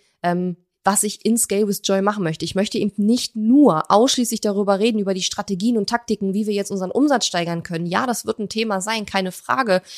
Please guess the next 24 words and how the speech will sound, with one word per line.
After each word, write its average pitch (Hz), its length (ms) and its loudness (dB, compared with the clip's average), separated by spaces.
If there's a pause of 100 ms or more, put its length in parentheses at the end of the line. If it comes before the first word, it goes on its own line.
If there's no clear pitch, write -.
(160)
Ist - 80 -4
ja 240 80 4
auch 190 120 -4
meine, 214 420 2 (260)
meine 202 220 2
Schlüsselexpertise 220 1040 0
sozusagen. 175 600 -4 (460)
Aber 226 540 4 (220)
wir 214 100 0
dürfen 254 440 2
eben, 240 320 -2
wenn 247 240 0
wir 220 420 -2 (760)
wachsen 233 500 0
wollen, 165 480 -10
dann 190 220 0
dürfen 240 320 2
wir 226 100 0
nicht 233 260 -2
nur 233 200 -2
das 220 180 -6
Wachstum 233 460 -4
unseres 196 320 -4
Business 247 500 -2